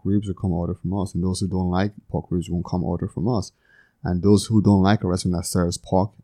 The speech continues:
then maybe won't come to us then, you know. But again, um, even not having jollof rice on the menu, not having fried rice on the menu, you know, uh, we created, like,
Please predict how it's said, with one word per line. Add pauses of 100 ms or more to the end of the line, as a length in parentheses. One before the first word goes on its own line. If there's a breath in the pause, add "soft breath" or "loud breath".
(400)
then
maybe
won't
come
to
us
then,
you
know.
But (120)
again, (560 soft breath)
um, (920)
even
not
having
jollof
rice
on
the
menu,
not
having
fried
rice
on
the
menu, (140)
you
know, (500)
uh,
we
created,
like,